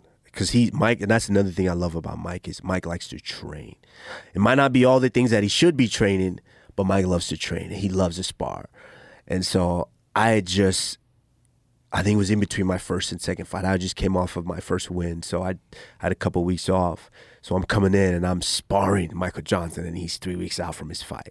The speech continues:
Mike's on at this point. And we're sparring and sparring, and, and, you know, I'm trying to fake it. I'm trying, I'm a bigger guy, so I'm trying to, like, you know, I, I didn't find a groove. I didn't have a groove at this point. I was just a guy who could wrestle and throw punches. And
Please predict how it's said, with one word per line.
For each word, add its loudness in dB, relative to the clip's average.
Mike's -4
on 0
at -10
this -10
point. -10
And -2
we're -2
sparring 4
and 2
sparring, 2
and, -4
and, -10
you 6
know, 6
I'm 4
trying 2
to 6
fake 4
it. 6
I'm 4
trying, 0
I'm 2
a 6
bigger 4
guy, 2
so 0
I'm 2
trying 2
to, 6
like, 0
you -2
know, 0
I, 0
I 2
didn't 2
find 2
a 2
groove. 2
I 2
didn't 6
have 2
a 0
groove 2
at 2
this -2
point. -2
I 0
was 2
just -2
a -8
guy -2
who -4
could -12
wrestle -2
and -4
throw -2
punches. -10
And -2